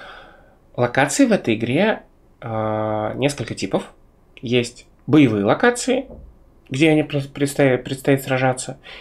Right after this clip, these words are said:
и мирные локации, где предстоит восстанавливаться после сражения, отдыхать, закупаться снаряжением,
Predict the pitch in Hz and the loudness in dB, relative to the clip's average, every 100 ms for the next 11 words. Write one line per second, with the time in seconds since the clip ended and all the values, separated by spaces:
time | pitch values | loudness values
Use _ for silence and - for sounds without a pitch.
0 | - 339 285 147 156 131 120 120 - 240 | -2 4 6 6 4 4 4 2 2 0
1 | - 202 151 120 165 180 131 - - 123 | 2 0 0 2 2 2 -2 -6 -2 0
2 | 139 107 - 107 101 92 92 - - - | 0 -2 -4 -2 0 -2 -6 -8 -12 -10
3 | 123 143 185 254 214 147 117 135 190 202 | -4 -2 2 4 4 2 -2 0 4 4
4 | 196 139 123 117 107 - - 123 139 180 | 4 -2 -8 -6 -6 -6 -6 -4 0 2
5 | 226 214 190 170 156 143 | 4 4 4 4 4 0